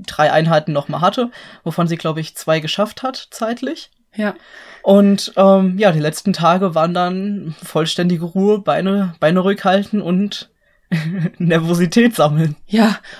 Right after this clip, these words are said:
Speaker 2: und das ist eigentlich das Schwierigste, weil dann kommen so die richtigen Gedanken so, „Oh mein Gott, oh mein Gott, ich hab viel zu wenig trainiert. Ich hab mich vor drei Wochen erst dazu entschlossen, richtig zu trainieren. Oh Gott, ich schaff das niemals.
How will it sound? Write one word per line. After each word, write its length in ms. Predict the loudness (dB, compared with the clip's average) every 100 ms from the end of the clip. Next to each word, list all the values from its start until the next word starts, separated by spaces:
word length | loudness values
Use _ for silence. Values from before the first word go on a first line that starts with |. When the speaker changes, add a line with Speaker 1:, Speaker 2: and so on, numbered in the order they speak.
| -6
Speaker 2:
und 140 | 0
das 140 | 2 0
ist 160 | -4
eigentlich 140 | -6 -6
das 120 | -4
Schwierigste, 580 | -2 -2 -4 -4 -4 0
weil 300 | 0 0 -2
dann 360 | 0 0 0
kommen 420 | -4 -4 -2 -6 -6
so 160 | -4
die 80 | -2
richtigen 300 | -4 -4 -4
Gedanken 400 | 0 0 0 -2
so, 240 | -2 -4 -2
„Oh 60 |
mein 180 | -2 0
Gott, 300 | -2 -4 -8 _ -20 _ -8
oh 80 | -2
mein 180 | 0 2
Gott, 140 | 0
ich 100 | 0
hab 80 | -2
viel 140 | 0
zu 140 | 2 2
wenig 180 | 2
trainiert. 540 | 0 2 4 4 2 -10 -18 -14
Ich 80 | -4
hab 80 | -2
mich 100 | 0
vor 120 | 0
drei 240 | 2 2 4
Wochen 180 | 2 0
erst 140 | 0
dazu 160 | 2 2
entschlossen, 480 | 2 2 2 2 0
richtig 300 | -2 -4 -6
zu 120 | -6
trainieren. 420 | -2 -2 0 -2 -6 -16 -6
Oh 80 | 0
Gott, 140 | 4
ich 100 | 4
schaff 160 | 4 4
das 200 | 4 6
niemals. 380 | 6 4 2